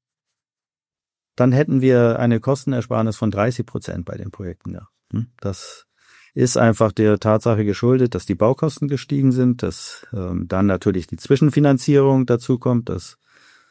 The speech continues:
die Verkaufspreise teilweise gesunken sind und, ähm, die ganze Koordination natürlich viel, viel schwieriger wird und Personal, ähm, da,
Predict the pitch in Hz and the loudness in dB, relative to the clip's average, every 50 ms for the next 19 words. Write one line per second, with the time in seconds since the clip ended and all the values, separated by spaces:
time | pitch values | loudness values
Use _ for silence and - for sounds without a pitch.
0 | _ _ _ _ - 92 82 78 82 - _ _ _ _ _ _ _ _ _ _ | _ _ _ _ -8 -8 -8 -8 -10 -16 _ _ _ _ _ _ _ _ _ _
1 | _ _ _ _ _ _ _ _ _ _ _ _ _ _ _ _ _ _ _ - | _ _ _ _ _ _ _ _ _ _ _ _ _ _ _ _ _ _ _ -2
2 | 101 101 101 - 104 101 - - - 101 98 95 95 90 - 98 98 98 101 98 | 0 0 2 2 0 -2 -2 -2 -2 0 0 0 -2 -2 0 0 2 2 2 0
3 | 92 95 92 87 92 85 92 101 120 - 139 131 120 131 131 135 127 - _ _ | 0 -2 -4 -4 -4 -4 -4 -4 -2 -2 -2 -2 0 2 0 0 0 -4 _ _
4 | _ _ _ _ _ _ _ _ _ _ 107 110 107 104 101 98 - - 117 104 | _ _ _ _ _ _ _ _ _ _ 0 2 4 4 2 2 -2 -4 -2 0
5 | 104 101 98 95 95 98 95 90 101 101 95 92 90 - 101 104 110 - 107 92 | 2 2 2 2 2 0 0 0 0 0 0 0 0 0 0 0 2 0 -2 0
6 | - 110 104 101 104 101 98 95 90 - - 107 98 101 113 117 117 113 107 101 | 2 2 2 4 2 2 2 0 0 0 0 2 4 4 6 6 6 4 4 2
7 | - - 104 98 95 95 - - 113 110 107 101 - - - 104 95 - - - | 2 2 2 2 2 0 0 0 2 2 2 2 -2 -2 -2 -2 -2 -2 -2 -4
8 | 101 101 104 98 85 - 87 82 85 90 95 101 - - - 90 87 80 - 95 | -2 0 0 0 0 0 -2 -2 -2 -2 -2 -4 -4 -4 -4 -2 -2 0 0 0
9 | 92 85 87 85 82 82 82 90 90 92 87 85 - _ _ _ _ _ _ _ | 0 0 0 0 0 -2 -2 0 0 0 0 -2 -6 _ _ _ _ _ _ _
10 | _ _ _ _ _ _ _ _ - - 95 92 90 85 87 87 85 85 82 90 | _ _ _ _ _ _ _ _ -4 -2 -2 0 0 0 2 2 2 0 0 -2
11 | 85 82 80 80 - _ - - 82 80 80 80 | -2 -4 -6 -8 -12 _ -4 -2 -2 0 0 -2